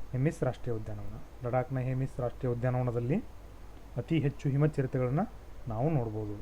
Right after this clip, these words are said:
ಇನ್ನು ಲಾಸ್ಟ್ ಪಾಯಿಂಟ್ ನೋಡಿದ್ರೆ ದೇಶದ ಅತಿ ದೊಡ್ಡ ರಾಷ್ಟ್ರೀಯ ಉದ್ಯಾನವನ ಎಂದು ಪರಿಗಣಿಸಲಾಗಿದೆ. ಈ ಹೇಮಿಸ್ ರಾಷ್ಟ್ರೀಯ ಉದ್ಯಾನವನವನ್ನ ದೇಶದ ಅತಿ ದೊಡ್ಡ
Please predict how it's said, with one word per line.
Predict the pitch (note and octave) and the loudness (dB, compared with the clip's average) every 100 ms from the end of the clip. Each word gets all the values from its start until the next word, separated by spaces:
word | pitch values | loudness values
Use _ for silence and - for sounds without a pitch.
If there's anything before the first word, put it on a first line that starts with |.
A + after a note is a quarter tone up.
| - - - - - - - - - - - - - - - - | -8 -10 -12 -12 -12 -14 -16 -14 -14 -14 -14 -14 -14 -14 -14 -4
ಇನ್ನು | C#3+ C3+ | 0 4
ಲಾಸ್ಟ್ | D3+ - | 2 2
ಪಾಯಿಂಟ್ | C3+ A#2+ | -2 0
ನೋಡಿದ್ರೆ | A#2+ A2+ C#3 A3 - - - - - | -2 0 2 0 -6 -12 -12 -12 0
ದೇಶದ | C3 E3 E3+ D3+ F3+ C#3 | 2 4 4 4 2 0
ಅತಿ | C3 D3 | 0 4
ದೊಡ್ಡ | C#3 A#2 | 2 4
ರಾಷ್ಟ್ರೀಯ | C#3+ C#3 A#2 - C3+ | 4 4 2 0 0
ಉದ್ಯಾನವನ | B2 B2+ C#3+ C3 | 2 2 2 2
ಎಂದು | C3 A#2+ C3 A3 - - - - | 0 0 2 0 0 -14 -10 0
ಪರಿಗಣಿಸಲಾಗಿದೆ. | B2 A#2 A#2+ - D3 A2+ G#2+ - - - | 0 2 0 2 2 2 -4 -6 -6 0
ಈ | D3 | 2
ಹೇಮಿಸ್ | B2+ F3+ - | 4 2 2
ರಾಷ್ಟ್ರೀಯ | C#3 - D3+ | 0 4 2
ಉದ್ಯಾನವನವನ್ನ | C3 C3 B2 A2+ A2 C#3+ A#3 - - - - - - - - | 4 2 2 -2 0 0 0 -6 -12 -14 -14 -12 -10 -10 0
ದೇಶದ | C3 D#3 D#3 D3 F3 | 4 4 4 2 0
ಅತಿ | C#3+ D#3 C#3 | 0 2 4
ದೊಡ್ಡ | C3+ A#2+ | 2 4